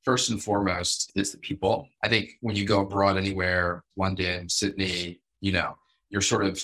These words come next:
in somewhat of a broad community, but not really. And I have many friends who will go abroad to these places and will have a great time, but they'll leave and maybe they made,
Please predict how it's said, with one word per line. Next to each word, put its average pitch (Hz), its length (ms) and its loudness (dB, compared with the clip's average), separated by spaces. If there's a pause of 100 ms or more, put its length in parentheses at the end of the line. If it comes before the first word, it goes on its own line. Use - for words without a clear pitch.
(140)
in 117 240 4
somewhat 135 460 2
of 127 140 0
a 123 120 0
broad 110 420 0
community, 113 440 0
but 95 160 -4
not 92 240 0
really. 98 520 0
And 95 80 -8
I 95 100 2
have 95 180 -2
many 92 160 -6
friends 92 340 -4
who 90 320 -2 (320)
will 95 80 -2
go 98 140 2
abroad 92 320 2
to 90 60 -8
these 90 120 -8
places 107 300 0
and 101 80 0
will 98 80 0
have 107 140 -2
a - 40 -12
great 90 220 -2
time, 98 440 2 (320)
but 110 140 0
they'll 98 160 4
leave 101 320 0
and 87 140 -4
maybe 95 240 4
they 90 100 2
made, 87 340 -4